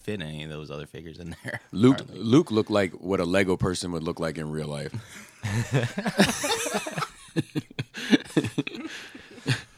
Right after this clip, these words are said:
Speaker 1: Um, yeah, so I had that. I had a bunch of vehicles. I had the, uh,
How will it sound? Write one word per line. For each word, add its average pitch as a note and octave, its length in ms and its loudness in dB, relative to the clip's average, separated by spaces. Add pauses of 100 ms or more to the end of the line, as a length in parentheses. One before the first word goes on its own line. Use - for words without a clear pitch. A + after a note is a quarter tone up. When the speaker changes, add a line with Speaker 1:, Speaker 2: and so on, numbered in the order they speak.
(840)
Speaker 1:
Um, A2+ 400 -6
yeah, B2+ 220 -8
so A2+ 220 -4
I A2+ 60 -2
had B2+ 220 -6
that. A2+ 220 -4
I A2+ 60 -4
had B2 120 -8
a G#2+ 40 -10
bunch G#2 240 -8
of F#2+ 80 -14
vehicles. F#2+ 340 -10
I F2+ 60 -10
had F2+ 200 -14
the, F2+ 220 -12
uh, E2+ 160 -10